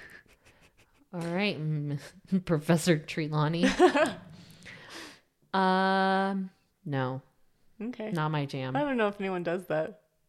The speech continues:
Speaker 2: Is it a real thing or was it just a Harry Potter
Speaker 1: No, I
Speaker 2: thing?
Speaker 1: think it's a real thing,
Speaker 2: Is
Speaker 1: but I
Speaker 2: it?
Speaker 1: don't think, like, anyone still does it. So
Speaker 2: I'm totally into that. I think it would be fun to do. I've never
Speaker 1: Oh, palm
Speaker 2: done
Speaker 1: reading.
Speaker 2: it.
Speaker 1: Would you do that?
Speaker 2: Uh, yeah,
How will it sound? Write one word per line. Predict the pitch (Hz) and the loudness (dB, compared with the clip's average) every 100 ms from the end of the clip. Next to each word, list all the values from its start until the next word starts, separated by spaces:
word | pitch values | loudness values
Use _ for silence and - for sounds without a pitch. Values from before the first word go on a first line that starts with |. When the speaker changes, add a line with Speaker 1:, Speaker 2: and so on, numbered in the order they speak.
| - | -14
Speaker 2:
Is | 190 | -10
it | 202 | -6
a | 220 | -2
real | 233 240 | 0 0
thing | 285 302 | -4 -4
or | 247 | -4
was | 185 180 | -4 -6
it | |
just | 180 175 | -6 -2
a | 180 | 2
Harry | 185 160 | 2 2
Potter | 165 156 131 | 0 -2 4
Speaker 1:
No, | 277 | 4
I | |
Speaker 2:
thing? | |
Speaker 1:
think | - 480 | 6 4
it's | |
a | 190 | 2
real | 156 185 | 2 0
thing, | 190 160 | 0 2
Speaker 2:
Is | 180 | 4
Speaker 1:
but | 196 | 6
I | 208 | 6
Speaker 2:
it? | |
Speaker 1:
don't | 196 180 | 6 2
think, | 185 185 | -2 0
like, | 165 156 | 0 0
anyone | - 170 165 | -4 -4 -6
still | - 156 | -6 -6
does | 151 151 - | -4 -4 -4
it. | - 165 - _ _ | -8 -8 -18 _ _
So | - 190 180 180 | -12 -6 -4 -2
Speaker 2:
I'm | 311 | -4
totally | 302 320 277 254 | 0 0 2 0
into | 233 226 226 | -4 -8 -8
that. | 226 220 208 - - - - - | -6 -8 -10 -18 -20 -20 -20 -14
I | - 202 | -6 -4
think | 220 214 | -2 0
it | |
would | 208 202 | 0 0
be | 196 | -2
fun | 185 190 190 | 0 0 0
to | 196 | -2
do. | 185 185 180 | 0 2 2
I've | 165 | 2
never | 175 175 170 240 | 0 6 8 8
Speaker 1:
Oh, | 165 | 8
palm | 165 370 | 4 6
Speaker 2:
done | 185 165 | 6 4
Speaker 1:
reading. | 185 220 | 4 2
Speaker 2:
it. | |
Speaker 1:
Would | 202 233 | -2 -4
you | |
do | 233 | -2
that? | 220 254 427 302 - - - _ _ _ _ - | 0 0 -2 -6 -18 -20 -20 _ _ _ _ -14
Speaker 2:
Uh, | 196 196 202 | -10 -6 -2
yeah, | 175 190 240 202 | 4 6 8 6